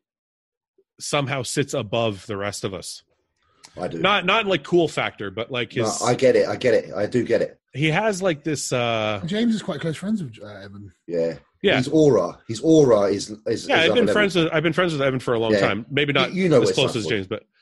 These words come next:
Speaker 1: but he
Speaker 2: No, no,
Speaker 1: just,
Speaker 2: you
Speaker 1: he,
Speaker 2: pr-, pr-
Speaker 1: he has, like, this energy that is just a, "I don't give a fuck. I'm completely confident in who I am and what I think."
Speaker 2: Yeah.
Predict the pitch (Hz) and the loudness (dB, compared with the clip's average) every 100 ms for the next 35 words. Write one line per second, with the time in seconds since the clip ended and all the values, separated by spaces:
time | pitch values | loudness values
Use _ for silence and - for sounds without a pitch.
0 | _ 151 156 175 131 135 135 139 107 107 | _ 0 4 4 6 4 2 -4 -8 -14
1 | - - _ _ _ 147 175 196 175 143 | -16 -20 _ _ _ -2 0 0 0 0
2 | 135 - - 170 151 113 101 95 98 _ | -2 -4 -2 0 0 0 -6 -8 -14 _
3 | _ - 113 120 113 101 147 147 - 117 | _ -4 -2 -2 -4 -4 -2 -2 -2 -6
4 | - 123 139 131 110 117 113 113 - - | -4 -2 -2 -4 -4 -2 -2 -4 -6 -4
5 | 101 - - _ _ _ _ _ 120 120 | -4 -6 -14 _ _ _ _ _ -4 -4
6 | 117 120 - 139 147 135 - 123 113 123 | -2 -6 -6 -8 -6 -8 -4 -4 -4 -4
7 | 113 98 113 117 110 107 104 95 101 101 | -6 -4 -4 -2 0 -2 -4 -4 -2 -2
8 | 101 107 101 95 - | -2 -4 -2 0 -2